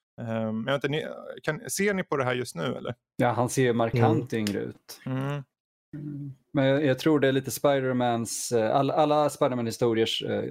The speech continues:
Speaker 2: förbannelse lite grann, att han måste alltid pigeonholas i n-, någon form av,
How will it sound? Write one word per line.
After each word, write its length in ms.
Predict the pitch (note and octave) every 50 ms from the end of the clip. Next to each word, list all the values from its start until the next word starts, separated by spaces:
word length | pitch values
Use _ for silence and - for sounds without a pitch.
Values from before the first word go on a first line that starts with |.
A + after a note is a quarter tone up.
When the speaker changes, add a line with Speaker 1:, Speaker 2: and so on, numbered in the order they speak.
| G#2+ G2 F#2+ -
Speaker 2:
förbannelse 720 | - - A#2+ G2+ C3 C#3+ D3+ D#3 C#3+ C#3 B2+ - - A#2+
lite 220 | A#2 A2 - - A2
grann, 220 | G2+ F#2+ F#2+ G2
att 160 | G2 G2 -
han 260 | - A2 A2+ A2 A2+ A#2+
måste 240 | A2+ G#2+ - - B2
alltid 280 | A#2 A2+ - - - -
pigeonholas 920 | - B2 G#2+ - - A2 A2 G2+ B2+ B2+ B2 B2 A#2 G#2+ G#2 G2+ - -
i 340 | C3 B2 A2+ G#2+ G#2 G2+ G2+ - - - - - - - - _ _ _ _ _ _ - A#2
n-, 160 | B2 C#3 C#3
någon 140 | C3 B2 B2
form 200 | - - C3 A#2+
av, 300 | A#2 A2+ G#2+ G#2+ C3 C#3+